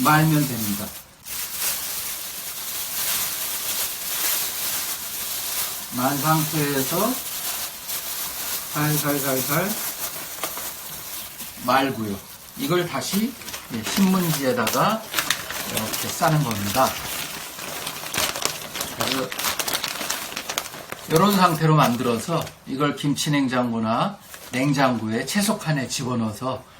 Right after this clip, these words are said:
보관하시면은 오랫동안 보관하실 수 있습니다. 물론 너무 오래되면 이것도, 아, 식-, 생물이기 때문에 마릅니다. 그러면 아무래도 약성도, 약성도 떨어질 거고요.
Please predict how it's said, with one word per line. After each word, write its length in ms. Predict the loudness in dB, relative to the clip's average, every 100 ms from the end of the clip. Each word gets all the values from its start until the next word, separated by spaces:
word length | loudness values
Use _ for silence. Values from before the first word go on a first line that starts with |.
| -20 -8
보관하시면은 960 | 0 4 6 4 2 -2 -2 -2 -4 -8 -16 -10
오랫동안 520 | 0 2 2 0 0 -2
보관하실 580 | -2 -2 -4 -6 -8
수 120 | -6 -8
있습니다. 500 | -8 -14 -16 -16 -18 -20 -20 -20 -6
물론 340 | 2 4 4 2
너무 340 | 4 8 10
오래되면 520 | 10 8 6 4 4
이것도, 540 | 2 0 -2 -2 -2 -6 -16 -20 -20 -10
아, 120 | -8
식-, 320 | 0 4 4 2
생물이기 580 | 6 8 8 6 2 0
때문에 360 | -4 -2 -4 -2
마릅니다. 720 | 0 2 4 4 2 0 -2 -12 -12
그러면 260 | -6 -2 0
아무래도 360 | 0 0 0
약성도, 720 | 0 0 0 0 2 0 -2 -4 -20 -20 -2
약성도 580 | -2 2 4 4 4 -2
떨어질 420 | 0 0 -2 -6
거고요. 440 | -8 -6 -4 -4